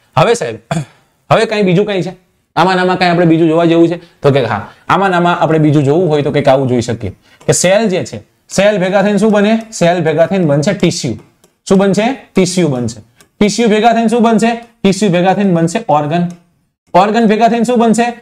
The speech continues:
ઓર્ગન ભેગા થઈ અને બનશે સિસ્ટમ. સિસ્ટમ ભેગી થઈને શું બનશે? તો કે સિસ્ટમ ભેગી થઈને બનશે બોડી.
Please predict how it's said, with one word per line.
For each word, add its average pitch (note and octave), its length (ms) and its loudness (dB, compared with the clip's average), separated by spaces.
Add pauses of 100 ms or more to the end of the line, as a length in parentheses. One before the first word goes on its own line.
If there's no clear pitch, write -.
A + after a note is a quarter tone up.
(160)
ઓર્ગન G3 340 2
ભેગા F3 260 0
થઈ A3+ 160 0
અને G#3+ 160 2
બનશે F#3 300 2
સિસ્ટમ. G3+ 460 -2 (800)
સિસ્ટમ B3 340 0
ભેગી B3 200 2
થઈને C4 180 2
શું B3+ 160 2
બનશે? B3+ 300 0
તો F#3+ 120 -6
કે D#3 80 0
સિસ્ટમ F3+ 420 0
ભેગી D3+ 200 0
થઈને F3 180 2
બનશે A#2+ 280 0
બોડી. G#3 300 0